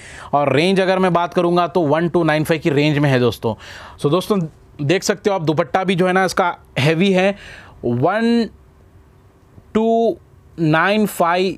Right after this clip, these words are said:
की रेंज में आपको दुपट्टा भी इतना हेवी मिलना नामुमकिन सी बात है दोस्तों। आप देख सकते हो इसका दुपट्टा वगैरह, ये देखिए आप, पूरा totally हेवी दुपट्टा मिलने वाला है दोस्तों, ये सूट का आपको, ठीक है,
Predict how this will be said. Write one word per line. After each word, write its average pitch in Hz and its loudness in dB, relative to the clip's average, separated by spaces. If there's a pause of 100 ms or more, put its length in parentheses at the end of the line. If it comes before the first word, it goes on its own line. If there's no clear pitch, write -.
(120)
की 175 0
रेंज 170 0
में 180 2
आपको 180 0
दुपट्टा 156 -2
भी 240 0
इतना 214 0
हेवी 165 2
मिलना 165 2
नामुमकिन 165 0
सी 156 -4
बात 127 0
है 135 -4
दोस्तों। 127 -2 (400)
आप 117 -2
देख 139 0
सकते 165 -2
हो 160 0 (340)
इसका 135 -2
दुपट्टा 131 -2
वगैरह, 143 0 (880)
ये 135 0
देखिए 135 0
आप, 147 -2
पूरा 143 2
totally 151 -2 (380)
हेवी 151 2
दुपट्टा 165 -2
मिलने 147 2
वाला 135 2
है 123 2
दोस्तों, 123 0
ये 139 2
सूट 127 -4
का 117 0
आपको, - -2
ठीक 147 -2
है, 226 -2